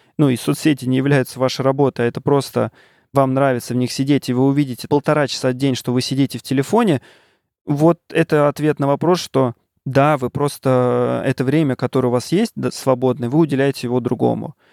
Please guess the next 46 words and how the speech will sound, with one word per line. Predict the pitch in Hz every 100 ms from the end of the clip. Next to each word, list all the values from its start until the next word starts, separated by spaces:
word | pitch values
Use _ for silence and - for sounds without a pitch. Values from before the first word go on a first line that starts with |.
| _ _
То | - 139
есть, | 139 - _ _
да, | - 160
конечно, | 170 156 156 -
иногда | 131 131 135 143
нужно | 135 123
отдыхать. | 127 123 - 214 -
Это | 127 127
тоже | - 139 123
я | 120
там | 120 120
иногда | 120 123 123
себя | - 120
корил, | - 127 131
что | 120 -
вот | 117 139 135
я |
не | 123
могу | 123 120 127
выйти. | 139 131 123
На |
самом | 117 131 123
деле | 131 123 - _ _ _
соцсети | - 135 - 143
просто, | - 135 135 - - 123 120
не | 120
знаю, | 117 117 113
там, | - -
это | - -
достаточно | 131 127 135 123 135
легко | 131 135 - 143 131 110 _ _
и | -
затягивает, | 135 131 240 285 247 190 -
чего | - 139 135
там | 127 113
пальцем, | 135 123 117
не | 117
знаю, | 110 120
скроллить, | 113 - 147 160 123 -
и | 120 120 117
всё | - - 123
готово. | 123 - 113
Чтобы | 110 143 131
выйти | 151 139
на | 127
тренировку, | 131 135 170 196 - 123